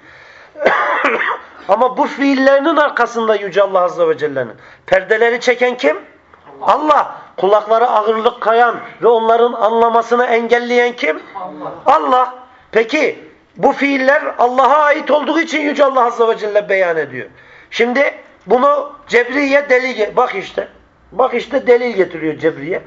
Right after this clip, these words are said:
Speaker 1: Bizim elimizde bir şey yok. Allah hidayet verseydi ben de namaz kılardım diyor. Ha. Bunu yapmasının arkasında bir hikmet var mı? Eş'ariler dediler yok. Cebriye'ye yaklaştılar.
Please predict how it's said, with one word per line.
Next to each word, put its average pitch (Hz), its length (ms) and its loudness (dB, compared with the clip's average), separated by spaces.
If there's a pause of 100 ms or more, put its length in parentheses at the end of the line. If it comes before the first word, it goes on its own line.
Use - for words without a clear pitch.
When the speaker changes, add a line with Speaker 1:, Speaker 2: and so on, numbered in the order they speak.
(240)
Speaker 1:
Bizim 190 240 -2
elimizde 185 440 -2
bir 156 40 -12
şey 240 160 -4
yok. 220 120 -2 (300)
Allah 175 240 0
hidayet 170 380 0
verseydi 160 380 -2
ben 233 160 2
de 208 80 -2
namaz 170 260 0
kılardım 120 420 -4
diyor. 107 160 -20 (440)
Ha. 190 280 -2 (600)
Bunu 190 500 0
yapmasının 247 720 0
arkasında 262 580 0
bir 247 140 0
hikmet 277 360 0
var 254 140 2
mı? 294 280 -2 (480)
Eş'ariler 185 560 0
dediler 185 300 0
yok. 143 460 -8 (1040)
Cebriye'ye 160 640 2
yaklaştılar. 143 800 -6